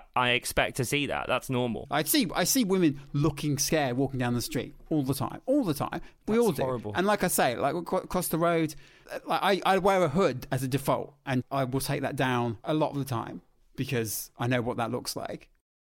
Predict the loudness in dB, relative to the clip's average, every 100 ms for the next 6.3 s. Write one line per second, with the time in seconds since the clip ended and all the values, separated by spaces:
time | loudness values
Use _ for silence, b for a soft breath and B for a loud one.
0 | _ _ _ _ _ _ _ _ _ _
1 | -4 -2 -2 0 0 2 0 2 0 -2
2 | -4 -2 -2 -4 -6 -4 -4 0 -2 -2
3 | -4 -2 0 -2 -2 -4 -2 -2 0 0
4 | 0 0 -2 -4 -2 -2 0 -4 -8 b
5 | b b b b -16 -20 _ -6 -2 -2
6 | -4 -6